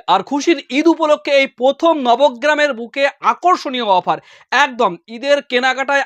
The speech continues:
আকর্ষণীয় অফার, গিফট নিয়ে হাজির জান্নাত বস্ত্রালয়। জান্নাত বস্ত্রালয়ে এবার ঈদ উপলক্ষে থাকছে নিত্য নতুন নানান পোশাক।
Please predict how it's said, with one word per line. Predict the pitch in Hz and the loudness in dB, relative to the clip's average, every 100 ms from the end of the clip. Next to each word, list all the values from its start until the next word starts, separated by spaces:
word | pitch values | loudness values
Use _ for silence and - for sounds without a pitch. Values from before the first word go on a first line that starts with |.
| - | -2
আকর্ষণীয় | 196 - 294 277 294 277 | -4 0 -2 -2 -6 -4
অফার, | 247 226 254 254 247 | 0 0 0 0 -2
গিফট | 170 185 285 - | -8 -6 -6 -8
নিয়ে | 262 254 | -10 -8
হাজির | 214 220 254 202 | -8 -8 -10 -4
জান্নাত | 196 208 214 | -4 -2 -4
বস্ত্রালয়। | 147 156 - 190 165 127 _ _ - - | -4 -10 -10 -8 -8 -10 _ _ -20 -10
জান্নাত | 175 247 277 330 339 | -2 0 0 0 0
বস্ত্রালয়ে | 269 285 - 302 285 285 | 2 0 0 0 4 4
এবার | 294 226 254 262 254 - | 4 0 2 2 0 -8
ঈদ | 285 302 | -6 -6
উপলক্ষে | 262 285 277 277 | -6 -6 -4 -6
থাকছে | 247 - - 277 277 | -12 -16 -6 0 2
নিত্য | 233 262 - - | 0 -8 -12 -6
নতুন | 277 277 285 254 | -6 -4 -8 -8
নানান | 196 220 247 233 | -6 -2 -2 -2
পোশাক। | 190 185 165 | -6 -10 -10